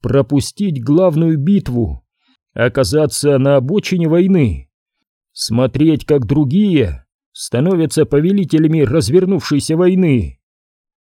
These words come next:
«Я пойду», заявил Рус, вставая с трона. Он оглянулся туда, где сидел Орманд.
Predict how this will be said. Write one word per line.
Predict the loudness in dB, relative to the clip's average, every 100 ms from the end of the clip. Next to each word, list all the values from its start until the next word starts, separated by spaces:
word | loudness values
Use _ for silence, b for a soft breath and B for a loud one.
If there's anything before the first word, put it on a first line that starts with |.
| _ _ _ _ _ _ -8
«Я | -2 0 2 2
пойду», | 0 0 0 0 2 4 4 4 2 -2 _ _ -12
заявил | -8 0 0 2 0 0
Рус, | -2 -2 -2 -4 -14 _ _
вставая | -18 -6 0 2 2 2
с | -2
трона. | -4 0 0 -2 -6 _ _ _ _ _ _ _ _ _ -8
Он | -2 0
оглянулся | 0 0 0 0 -2 -2
туда, | -2 0 2 2
где | 2 -2
сидел | -2 -2 0 2
Орманд. | 2 2 0 0 -4 -10